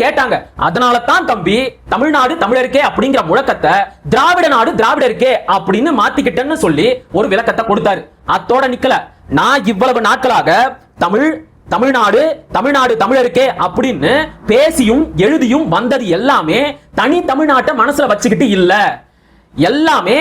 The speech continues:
திராவிட நாட்டை மனசுல வச்சுக்கிட்டோம், ஆந்திரர்களின் கூட்டுறவை மனசுல வச்சுக்கிட்டோம் தான் சொன்னேன்' அப்படின்னு தெளிவா அவரே எழுதி இருக்கிறாரு. இதே குறிப்பு திருச்சியில இருந்து வெளியான நகரதூதன் அப்படிங்கிற ஒரு செய்தித்தாள்லயும் இருக்கு.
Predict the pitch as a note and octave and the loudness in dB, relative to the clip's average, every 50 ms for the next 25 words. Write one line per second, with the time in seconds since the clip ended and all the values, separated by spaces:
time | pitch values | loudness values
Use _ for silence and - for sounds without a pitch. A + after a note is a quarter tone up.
0 | D4+ G#3 - G3 G#3 A#3 C#4 E4+ E4 E4+ D#4+ D4 B3+ A#3 A#3 - D4 C#4+ - G3 | 0 0 0 0 2 2 2 2 2 0 0 0 0 0 0 -2 -2 -2 -2 -2
1 | B3+ C#4 C#4 C#4 G#3 E3+ E3+ E3+ - - A3 - - E3 - - - - C#3+ F3+ | -2 0 0 0 0 0 -2 0 0 0 0 0 0 0 0 0 0 0 0 2
2 | G#3+ C#4+ D#4+ F4 E4 D#4 F4 D#4 - C#4 D4 D#4+ D#4 D#4+ D4+ E4+ F4 F4 E4 D4 | 2 2 2 2 2 2 2 2 2 0 -2 -2 -2 0 0 0 2 2 2 2
3 | B3+ C4 D#4 B3 A3+ C#4 C#4 C#4+ B3 D4 D4 - - C#4 C#4 - A3+ F#3+ E3 E3 | 2 0 0 0 -2 0 0 0 0 0 0 0 0 0 0 0 -2 0 0 0
4 | A#3 D#4+ E4 - - - - - A3 A#3 B3+ C4 C4+ D4 C#4 G3+ E3 - A3 A3+ | 0 -2 -4 -10 -14 -8 -2 0 0 0 0 0 0 0 0 -2 -2 -2 -2 -2
5 | D#3 C3+ D#3+ A#3 A#3 - - A#3 A#3+ B3 C#4+ - F3+ A3 A#3+ - - E3+ F#3 G#3+ | -2 -2 -2 -2 -2 -2 -2 -2 0 0 2 2 2 2 0 0 -2 -2 0 0
6 | A#3 C#4+ G#3+ F#3+ A3+ C#4 D#4 C#4 C#4 A3+ - F#3 F#3+ F3 F3+ C#4+ E4 - - - | -2 0 0 0 0 0 0 0 -2 -2 0 0 0 0 0 -2 -4 -6 -4 -2
7 | - F3+ E3 A3+ B3+ D4 E4 E4 - C4+ C#4 C#4+ C#4 C#4 - C#4+ C#4+ - - - | 0 2 4 4 4 4 2 2 0 0 0 0 2 2 2 2 2 0 -4 -12
8 | _ _ - - D#4+ F#4 F#4 - E4 E4 D4+ C4 B3+ C4 C4+ C#4+ B3+ A3+ A3+ C#4 | _ _ 0 0 0 0 0 0 2 2 2 2 2 0 0 0 0 2 2 2
9 | C4+ A3+ F3+ D#3 - A3+ D4+ D#4+ D4+ - _ _ _ - D3 E3+ G3 B3+ C#4 D#4 | 2 0 0 0 0 0 -2 -2 -6 -12 _ _ _ -2 0 0 2 2 0 0
10 | D#4+ D#4 D#4+ B3+ B3+ B3 C4+ C#4+ - - - - E3 A3+ C4 C4+ A3+ F3 D#3+ G3+ | 0 0 0 0 2 2 0 0 -2 -2 -4 -2 0 0 0 0 0 0 0 0
11 | A#3+ B3+ - - - _ - D#3+ F#3+ A3 D#4 F4+ E4 - - A#3+ C4+ D4+ D4 D4 | 0 0 -2 -6 -10 _ -2 0 2 2 2 0 0 -2 0 0 2 2 2 2
12 | - - G3+ F#3+ F3+ E3 G3 B3+ C4+ F3+ G3+ G#3+ A3 - - G#3 G#3 | 2 0 0 0 2 2 2 2 2 2 2 0 0 0 0 0 0